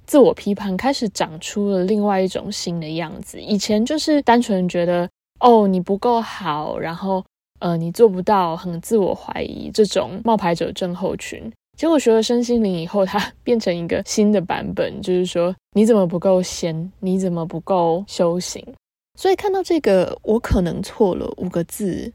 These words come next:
其实我觉得我被激怒的那个第一个反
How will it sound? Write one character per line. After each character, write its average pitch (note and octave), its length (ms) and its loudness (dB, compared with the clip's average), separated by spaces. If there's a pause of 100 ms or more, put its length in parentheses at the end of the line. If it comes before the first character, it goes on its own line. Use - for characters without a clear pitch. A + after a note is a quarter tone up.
(240)
其 - 140 -2
实 D#4+ 320 2 (360)
我 G3 200 4
觉 G3 160 2
得 E4 100 2
我 B3 200 4
被 G#3 500 4 (160)
激 B3 300 2
怒 B3+ 280 2
的 E3+ 180 -4
那 F#3 260 -2
个 - 420 -8 (160)
第 A#3+ 120 4
一 - 180 -2
个 F#3+ 160 2
反 - 200 -10